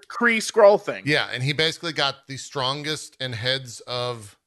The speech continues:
Speaker 2: the super teams, the Avengers, the X-Men, et cetera, et cetera, et cetera, and basically,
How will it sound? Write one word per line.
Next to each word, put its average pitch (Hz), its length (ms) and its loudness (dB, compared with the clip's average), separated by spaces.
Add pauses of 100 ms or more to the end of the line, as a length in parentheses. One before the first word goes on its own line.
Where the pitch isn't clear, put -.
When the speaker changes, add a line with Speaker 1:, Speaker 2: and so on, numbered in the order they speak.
Speaker 2:
the 113 200 -10
super 123 400 -6
teams, 92 460 -12
the 101 120 -8
Avengers, 104 440 -8
the 98 120 -6
X-Men, 95 600 -8 (120)
et 95 140 -16
cetera, 95 260 -4
et 87 80 -10
cetera, 92 200 -6
et 85 80 -10
cetera, 85 240 -10 (400)
and 123 140 -4
basically, 139 440 -4